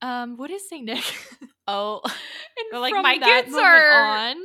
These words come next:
Speaker 2: <laughs> are shitting on
Speaker 1: they
Speaker 2: us, so."
Speaker 1: celebrate.
Speaker 2: <laughs> Yeah, it wasn't really, like, a thing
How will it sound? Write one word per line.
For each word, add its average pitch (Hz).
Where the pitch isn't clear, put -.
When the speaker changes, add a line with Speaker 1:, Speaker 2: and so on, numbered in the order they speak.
Speaker 2:
<laughs> -
are 403
shitting 247
on 254
Speaker 1:
they 254
Speaker 2:
us, -
so." 226
Speaker 1:
celebrate. 302
Speaker 2:
<laughs> -
Yeah, 349
it 247
wasn't 349
really, 415
like, 330
a 269
thing 208